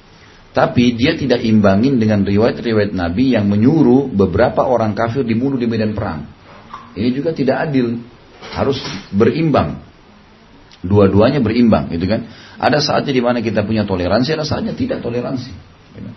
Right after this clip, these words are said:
Bahkan pernah ada sebuah riwayat, eh, riwayat dalam Bukhari namanya Ibnu Abi Uqaiq. Ibnu Abi Uqaiq ini orang Yahudi pura-pura, eh, dia mencuri emas, tapi dia nggak mau ngakuin.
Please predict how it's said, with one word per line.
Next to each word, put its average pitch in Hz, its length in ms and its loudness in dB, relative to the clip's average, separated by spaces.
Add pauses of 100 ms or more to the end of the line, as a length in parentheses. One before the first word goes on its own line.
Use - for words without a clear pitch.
(1000)
Bahkan 95 480 0
pernah 127 400 0
ada 113 80 0
sebuah 98 320 4
riwayat, 98 480 2 (1120)
eh, 85 160 2
riwayat 110 280 4
dalam 98 200 4
Bukhari 117 320 2
namanya 107 400 0
Ibnu 113 320 0
Abi 90 240 -2
Uqaiq. 98 400 -2 (520)
Ibnu 139 200 2
Abi 127 160 2
Uqaiq 107 320 0
ini 147 80 -2
orang 117 240 -2
Yahudi 107 320 2
pura-pura, 110 640 -4 (240)
eh, 87 320 -2 (320)
dia 123 160 4
mencuri 117 400 4
emas, 110 480 2 (160)
tapi 131 200 0
dia 156 120 2
nggak 131 160 0
mau 127 80 2
ngakuin. 110 560 0